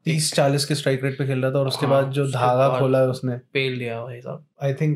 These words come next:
Speaker 1: uh, just testament है यार, क्या फॉर्म चल रहा है उस बंदे का।
Speaker 2: हम्म। लास्ट टाइम ने डिस्कस किया था जब आपने बताया था तीन सेंचुरी जो मारी।
Speaker 1: चार,
Speaker 2: हाँ,
Speaker 1: चार
Speaker 2: अब चार।
Speaker 1: सेंचुरीज सात मैच में मारी थी।
Speaker 2: हम्म।
Speaker 1: और इस मैच में
Speaker 2: ऐसी
Speaker 1: दो और ऐड कर
Speaker 2: सिचुएशंस
Speaker 1: दी।
Speaker 2: में कि
Speaker 1: और हाँ, इस,
Speaker 2: हाँ।
Speaker 1: इसमें, इस, फिर से उन्होंने वही
Speaker 2: हाँ।
Speaker 1: Uh, this just proves that we are good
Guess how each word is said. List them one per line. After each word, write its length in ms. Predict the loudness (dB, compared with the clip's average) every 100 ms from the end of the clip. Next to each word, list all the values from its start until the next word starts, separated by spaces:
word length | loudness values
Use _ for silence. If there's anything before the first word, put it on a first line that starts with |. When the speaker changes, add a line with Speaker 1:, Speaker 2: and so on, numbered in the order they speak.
| 0
Speaker 1:
uh, 640 | 0 0 -4 -12 _ 0
just 240 | 0 0 0
testament 460 | 0 2 2 4
है 60 | 4
यार, 160 | 2 2
क्या 220 | 0 0
फॉर्म 340 | 0 -2 0
चल 80 | 0
रहा 120 | 0
है 40 | -2
उस 80 |
बंदे 260 | -2 -2 -2
का। 60 | -2
Speaker 2:
हम्म। 100 | -6 -8 0
लास्ट 260 | 2 2
टाइम 140 | 4 4
ने 120 | 4
डिस्कस 380 | 4 2 0 0
किया 160 | 0
था 100 | 0
जब 120 | 2 2
आपने 220 | 2 2
बताया 300 | 2 2 0
था 80 | 0
तीन 320 | -2 -2 0
सेंचुरी 440 | 0 0 0 0
जो 100 | 2
मारी। 200 | 2 4
Speaker 1:
चार, 320 | 4 2 0 0
Speaker 2:
हाँ, 120 | 4
Speaker 1:
चार 140 | 4
Speaker 2:
अब 20 | 6
चार। 100 | 4
Speaker 1:
सेंचुरीज 400 | 4 4 4 2
सात 440 | 2 2 2 2
मैच 200 | 2 2
में 60 | 4
मारी 240 | 4 2
थी। 180 | 0 -2 -2
Speaker 2:
हम्म। 280 | -2 -4 -6 -12 -6
Speaker 1:
और 100 | -4
इस 120 | 0
मैच 100 | 2
में 80 | 4
Speaker 2:
ऐसी 260 | 4 6 6
Speaker 1:
दो 60 |
और 120 | 6
ऐड 60 | 6
कर 120 | 6
Speaker 2:
सिचुएशंस 280 | 4 2 2
Speaker 1:
दी। 60 | 0
Speaker 2:
में 200 | -2 -6 -2
कि 260 | 0 0
Speaker 1:
और 120 | -2 0
हाँ, 240 | -2 -2
इस, 80 | -4
Speaker 2:
हाँ। 160 | -4 -6
Speaker 1:
इसमें, 340 | -4 -4 -4
इस, 140 | -6 -2
फिर 120 | -2
से 140 | 0
उन्होंने 300 | 0 0 0
वही 300 | 2 0 -2 -6 _ -8
Speaker 2:
हाँ। 340 | -2 -2 0
Speaker 1:
Uh, 100 | 2
this 320 | 4 4 4
just 380 | 6 4 2 2
proves 260 | 4 4 2
that 580 | -2 2 2 2 2
we 60 | 4
are 120 | 6 4
good 220 | 2